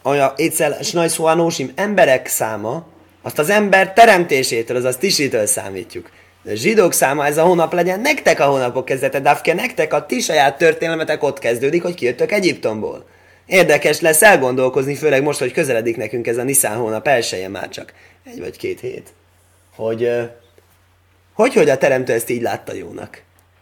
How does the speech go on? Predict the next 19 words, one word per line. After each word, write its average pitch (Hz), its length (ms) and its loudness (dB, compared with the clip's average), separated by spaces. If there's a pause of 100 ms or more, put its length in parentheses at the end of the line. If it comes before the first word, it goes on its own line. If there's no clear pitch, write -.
(240)
De 135 160 -10
azt 208 220 4
akarta, 190 720 2 (120)
hogy 147 140 -2
Dafke 196 400 4
el 156 160 4
legyen 127 340 0
tolva, 131 280 2
nem 147 120 0
is 123 120 -2
akármennyivel, 110 920 -4 (420)
ha, - 340 -4 (520)
ha 147 140 2
az 147 260 4
órához 139 760 2
hasonlóan 120 560 0
ábrázoljuk 117 600 -2
a 110 100 -10
évkört, 123 800 -2